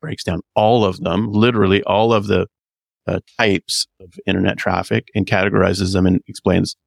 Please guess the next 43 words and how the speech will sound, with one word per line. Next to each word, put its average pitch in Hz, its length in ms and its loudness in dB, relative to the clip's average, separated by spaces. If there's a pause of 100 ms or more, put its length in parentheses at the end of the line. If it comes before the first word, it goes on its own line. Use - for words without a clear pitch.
(200)
how 104 120 -2
to 92 80 -2
go 92 120 2
after 90 260 0
them. 90 180 -2 (360)
So 139 500 0
yes, 98 300 0
there 104 120 2
are 107 40 2
many 107 200 4
things. 98 300 -4
I 113 100 0
will 147 120 4
just 180 200 0
say 165 120 4
this 143 220 0
about, 107 320 0 (160)
um, 95 240 -2
affiliate 104 400 2
marketing 95 420 -4 (260)
and 95 240 -2
influencers. 95 680 -2 (840)
If 113 220 -2
you're, 131 400 4 (720)
if 127 220 0
you're 123 100 2
going 127 360 0
to 160 100 0
do 131 240 4
affiliate 113 340 2
marketing 101 420 0
and 101 120 0
influencers, 92 480 0
I - 140 -2
will 110 100 2
just 131 200 0
say 113 180 4
this, 101 320 0
the 107 120 2
toolkit 143 680 0
that - 180 0
you 98 180 2
have 101 440 -2